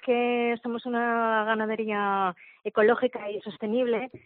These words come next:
y, por lo tanto, hacemos y diseñamos un modelo de sosteni-, de sostenibilidad adecuado a la, a la gana-, a la ganadería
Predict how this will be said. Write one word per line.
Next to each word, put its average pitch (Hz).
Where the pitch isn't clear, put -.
y, 214
por 208
lo 196
tanto, 190
hacemos 202
y 202
diseñamos 220
un 220
modelo 208
de 220
sosteni-, 214
de 233
sostenibilidad 208
adecuado 202
a 175
la, 170
a -
la 190
gana-, 170
a 180
la 165
ganadería 170